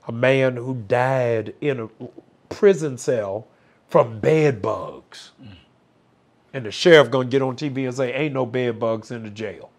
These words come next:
Speaker 2: Mm-hmm.
Speaker 1: The jail was built for three thousand and there's five thousand men in there.
Speaker 2: Mm.
Speaker 1: So I think that, uh, you gotta speak truth to power. I am not a history teacher.
Speaker 2: Yeah.
Speaker 1: I'm not just gonna talk about what happened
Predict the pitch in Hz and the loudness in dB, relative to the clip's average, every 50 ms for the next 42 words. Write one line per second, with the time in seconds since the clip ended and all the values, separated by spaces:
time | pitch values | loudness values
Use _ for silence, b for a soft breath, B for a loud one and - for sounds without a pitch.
0 | _ - 104 92 90 87 87 92 95 92 95 98 - 120 110 101 139 147 139 139 | _ -20 -20 -20 -20 -20 -20 -20 -20 -20 -20 -18 -14 -12 -4 2 4 6 6 6
1 | 127 120 110 101 101 101 156 156 147 117 - - - - 113 - - - 165 170 | 4 2 -4 -6 -2 4 6 6 6 4 2 -8 -14 -14 -14 -12 -6 -2 0 0
2 | 170 160 - 156 139 127 117 117 117 113 120 113 - b b b b b - 110 | 0 2 2 2 2 4 4 0 -2 -4 -6 -10 -10 b b b b b -10 -8
3 | 104 95 - - - 135 127 123 120 - - 123 117 113 107 110 113 107 110 110 | -8 -8 -10 -6 -2 0 2 2 0 0 -2 -4 -2 -2 -4 -6 -8 -8 -8 -8
4 | 104 98 98 92 85 85 80 - - - _ _ _ _ _ _ _ - 104 98 | -8 -8 -12 -14 -14 -14 -16 -16 -16 -18 _ _ _ _ _ _ _ -20 -20 -20
5 | 92 82 _ _ _ _ _ _ b b b b b b b b b - - 135 | -20 -20 _ _ _ _ _ _ b b b b b b b b b -2 2 2
6 | 123 123 - 165 156 143 131 135 139 135 131 127 - 139 131 127 127 123 139 135 | 2 4 4 2 2 2 2 0 0 0 0 -2 -2 -2 0 0 -2 -4 -4 0
7 | 120 143 135 131 131 - - 139 120 113 - - 151 139 - 139 127 - 143 147 | 2 2 2 2 0 -2 -6 -8 -8 -6 -6 -6 -6 -6 -6 -10 -8 -2 2 2
8 | 131 123 117 113 110 110 110 b b b b b b b - 135 143 143 135 131 | 2 2 0 -2 -4 -6 -8 b b b b b b b -2 -2 0 0 0 -2
9 | 131 131 131 127 127 120 - - 139 131 - - 123 117 110 104 - 120 98 - | -2 0 0 0 0 -2 -6 -6 -8 -8 -6 -6 -6 -6 -4 -4 -6 -6 -8 -12
10 | - - - - _ _ _ _ - 113 110 98 101 _ _ _ _ _ _ _ | -14 -18 -20 -20 _ _ _ _ -20 -20 -20 -20 -20 _ _ _ _ _ _ _
11 | _ _ _ - 120 127 135 135 127 123 135 120 127 135 123 117 - 135 127 120 | _ _ _ -16 -12 -8 -6 -6 -4 -6 -6 -6 -6 -6 -4 0 2 2 2 2
12 | 120 110 120 117 110 120 120 117 120 127 127 120 - 127 123 117 113 - | 0 0 0 0 0 0 -4 -4 0 0 0 0 -2 -4 -8 -8 -8 -12